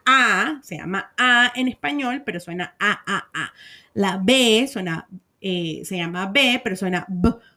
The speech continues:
B, B. Y también otra cosa, entender que la salud mental infantil ha sido extremadamente afectada por la pandemia.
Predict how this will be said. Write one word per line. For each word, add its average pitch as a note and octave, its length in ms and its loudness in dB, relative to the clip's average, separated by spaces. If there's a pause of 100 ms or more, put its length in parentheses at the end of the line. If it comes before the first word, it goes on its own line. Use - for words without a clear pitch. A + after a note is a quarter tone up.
(120)
B, F#3+ 180 2 (360)
B. F#3 300 0 (500)
Y D#4 440 0 (200)
también G3+ 300 -6
otra - 240 -4
cosa, A3+ 440 -4 (720)
entender A3 920 2 (420)
que G#3 500 4 (220)
la G#3 240 4
salud A3 440 2
mental C4 480 2
infantil A3+ 720 0 (360)
ha G#3 120 -6
sido G#3 340 0
extremadamente G3+ 1000 -2
afectada E3 600 -2
por D#3+ 140 -4
la D#3 120 -6
pandemia. A2+ 540 -8